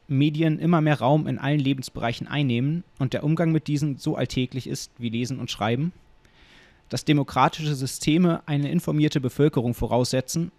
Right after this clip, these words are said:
und die Medien für die Informationsvermittlung zuständig sind. Medienkompetenz ist daher eine Grundlage der Demokratie.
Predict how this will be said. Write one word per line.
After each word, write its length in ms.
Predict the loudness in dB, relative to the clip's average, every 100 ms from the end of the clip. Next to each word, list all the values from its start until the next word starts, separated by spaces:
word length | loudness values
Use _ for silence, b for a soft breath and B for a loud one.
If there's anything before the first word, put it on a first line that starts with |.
| _
und 140 | -2 0
die 80 | 2
Medien 360 | 2 4 0
für 160 | 2 -2
die 100 | 0
Informationsvermittlung 1000 | 0 0 -2 0 -2 0 0 0 0 -4
zuständig 540 | -2 -2 0 -2 -4
sind. 340 | -4 -6 -6 -14 _ _ b b b 0
Medienkompetenz 880 | 2 2 2 2 2 2 0 -2
ist 200 | -8 -2
daher 300 | 0 -2 -4
eine 200 | -2 -2
Grundlage 480 | 0 0 2 0 0
der 100 | -2
Demokratie. 640 | 0 -4 -4 -8 -6 -12